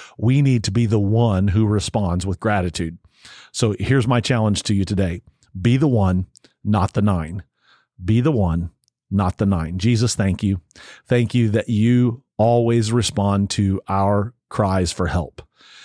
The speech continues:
You always respond when we're in need. And so I, t-, I pray today, God, that you would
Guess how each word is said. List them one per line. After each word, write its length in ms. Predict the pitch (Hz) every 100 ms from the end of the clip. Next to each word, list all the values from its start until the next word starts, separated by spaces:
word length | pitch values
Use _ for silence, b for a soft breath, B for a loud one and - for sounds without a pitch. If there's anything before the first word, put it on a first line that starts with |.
| B
You 220 | B 123 -
always 480 | 107 107 120 117
respond 540 | 117 120 110 98 92 90
when 200 | 101 104
we're 180 | 101 101
in 160 | 104
need. 300 | 104 87 98
And 160 | 98 92
so 120 | 110
I, 100 | 104
t-, 160 | - -
I 120 | 110
pray 220 | - 139
today, 240 | 135 104 101
God, 200 | 101 95
that 100 | 92
you 160 | 113 117
would 200 | 110